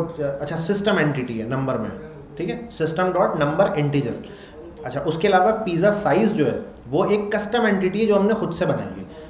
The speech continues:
उसमें हमने तीन चार साइजेस रखे हैं। और पिज़्ज़ा फ्लेवर भी जो है वो हमारी कस्टम एंटिटी है, हमने खुद से बनाई है और उसमें भी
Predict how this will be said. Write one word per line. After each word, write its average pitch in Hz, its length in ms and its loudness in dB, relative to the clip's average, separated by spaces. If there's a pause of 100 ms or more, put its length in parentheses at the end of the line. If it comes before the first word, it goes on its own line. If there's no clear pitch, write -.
(120)
उसमें 160 280 -2
हमने 190 140 2
तीन 190 280 2
चार 180 180 6
साइजेस 139 380 2
रखे 120 220 -6
हैं। 104 160 -12 (840)
और 139 220 4 (140)
पिज़्ज़ा 180 260 2
फ्लेवर 185 360 6
भी 190 120 2
जो 196 100 4
है 196 60 6
वो 196 80 4
हमारी 165 240 4
कस्टम 180 380 0
एंटिटी 175 340 0
है, 190 80 4
हमने 175 220 -2
खुद 170 120 -2
से 190 140 0
बनाई 180 320 4
है 208 140 0 (340)
और 143 120 4
उसमें 175 260 0
भी 214 120 0